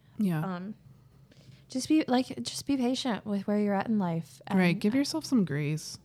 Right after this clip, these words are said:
Speaker 2: the right people will come along, and so will the lessons. But I really hope that helps you.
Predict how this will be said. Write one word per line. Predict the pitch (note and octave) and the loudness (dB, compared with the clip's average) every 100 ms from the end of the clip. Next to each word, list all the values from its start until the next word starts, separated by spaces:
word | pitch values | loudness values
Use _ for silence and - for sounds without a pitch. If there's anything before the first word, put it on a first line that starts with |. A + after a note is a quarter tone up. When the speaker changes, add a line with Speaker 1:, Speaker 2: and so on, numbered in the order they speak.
| - | -2
Speaker 2:
the | A3+ | 0
right | A3 A3 C4 | 2 0 -2
people | - A3+ B3 A#3+ | -2 0 2 2
will | A3+ G#3+ | 2 -2
come | - G#3 | 0 2
along, | G#3 F#3+ F#3 A3 C4+ C4+ - | 2 2 2 2 2 0 -2
and | G#3+ G#3+ G#3+ | 0 0 0
so | A3 | -2
will | A3 A3+ | 0 0
the | A3+ | 0
lessons. | G3+ G3 F#3+ E3+ D#3+ E3+ - - | 0 -2 -2 -4 -4 -6 -10 -8
But | F#3 F3+ - _ _ - - | -6 -6 -8 _ _ -14 2
I | G#3+ | 4
really | A#3 C#4 | 8 8
hope | C4+ C4+ | 6 4
that | C#4 C4 | 4 4
helps | A3+ A#3 - | 4 4 2
you. | E3+ E3 | 0 2